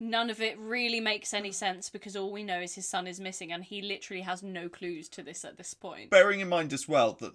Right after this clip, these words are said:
Speaker 2: that the policeman who's, or the detective who's in charge of the case,
Speaker 1: Hmm.
Speaker 2: at multiple points says he's, openly says he's suspicious that Nicolas Cage is the one who's involved.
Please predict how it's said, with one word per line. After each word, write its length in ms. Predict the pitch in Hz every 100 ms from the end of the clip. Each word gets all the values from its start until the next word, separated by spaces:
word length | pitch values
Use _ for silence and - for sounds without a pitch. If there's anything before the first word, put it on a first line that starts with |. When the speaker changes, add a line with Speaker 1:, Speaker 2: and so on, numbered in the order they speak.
| -
Speaker 2:
that 300 | 123 120 - _ _
the 240 | 123 123 120
policeman 640 | - 135 139 135 - 127
who's, 220 | 120 123
or 100 | 104
the 100 | 110
detective 520 | 110 - 131 - 113 113
who's 180 | 117
in 100 | 110
charge 340 | 101 117 113 104
of 80 | 95
the 60 | 95
case, 500 | - 98 - - 226
Speaker 1:
Hmm. 180 | 214 196 _ _ _ _ _ 135
Speaker 2:
at 160 | 131
multiple 400 | 139 143 - 123
points 600 | 117 127 117 98 - - _ _ -
says 460 | - - 120 110
he's, 280 | - 113 107 -
openly 420 | 151 156 - 139 127
says 300 | - 117 -
he's 160 | 110
suspicious 600 | - 110 - 117 - 107 -
that 120 | 98
Nicolas 320 | 110 107 107
Cage 340 | - 113 107
is 120 | 127 -
the 80 |
one 180 | 110 110
who's 180 | 151 107
involved. 560 | 131 117 98 87 -